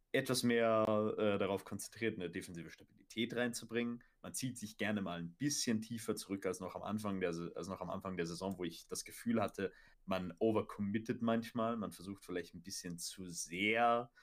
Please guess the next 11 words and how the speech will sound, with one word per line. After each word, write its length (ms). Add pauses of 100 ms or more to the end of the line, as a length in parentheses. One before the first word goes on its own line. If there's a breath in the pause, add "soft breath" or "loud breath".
(320 loud breath)
ähm, 500 (140)
auch 160
te-, 240
also 100
ich 100
hab, 180
ich 120
hab 80
versucht 380
gesehen, 240
den, 200